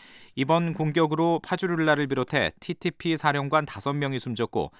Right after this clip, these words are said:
탈레반 측은 사살된 이들을 인근 지역에 조용히 매장한 것으로 알려졌습니다. 탈레반 측은 파주룰라의 사망에 대해 확인하지 않고 있지만, 이미 후계자 임명을 위한 회의를 열고 있는 것으로 전해졌습니다.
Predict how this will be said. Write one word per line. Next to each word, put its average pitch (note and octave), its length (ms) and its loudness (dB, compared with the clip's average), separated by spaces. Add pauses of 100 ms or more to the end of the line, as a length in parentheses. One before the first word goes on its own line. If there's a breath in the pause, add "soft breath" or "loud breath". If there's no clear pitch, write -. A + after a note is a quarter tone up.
(240 loud breath)
탈레반 D3+ 360 2
측은 D#3 420 -2
사살된 D#3+ 500 0
이들을 C3+ 440 0
인근 B2 320 0
지역에 C3 480 0
조용히 B2+ 460 0
매장한 A#2+ 580 0
것으로 G2+ 400 -4
알려졌습니다. E2+ 720 -4 (480 loud breath)
탈레반 E3 380 4
측은 F3 440 -2
파주룰라의 F3+ 760 4
사망에 C#3 400 0
대해 B2+ 420 -2
확인하지 D3 420 -4
않고 A2+ 280 0
있지만, A2 340 0 (300 loud breath)
이미 C3 260 -2
후계자 E3+ 560 -2
임명을 B2+ 540 -2
위한 C3 280 -2
회의를 D#3 480 -2
열고 G#2 300 0
있는 G2+ 220 -4
것으로 G2 320 -6
전해졌습니다. E2 760 -8